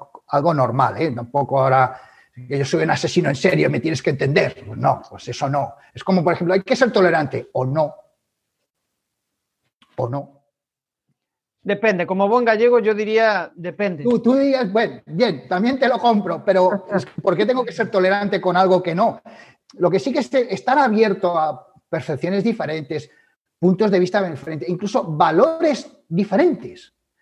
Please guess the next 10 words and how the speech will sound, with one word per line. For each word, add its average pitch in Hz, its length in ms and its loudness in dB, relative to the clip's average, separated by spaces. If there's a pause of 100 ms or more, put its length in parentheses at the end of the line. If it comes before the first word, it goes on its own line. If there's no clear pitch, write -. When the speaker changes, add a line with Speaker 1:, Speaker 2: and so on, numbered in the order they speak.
(160)
Speaker 1:
cosas 226 380 0
que - 80 -4
las 151 160 -2
demás 175 400 -4
valoran 202 400 2
de 202 80 2
manera 165 240 0
diferente, 175 400 0
pero 175 320 -2
que 175 440 -4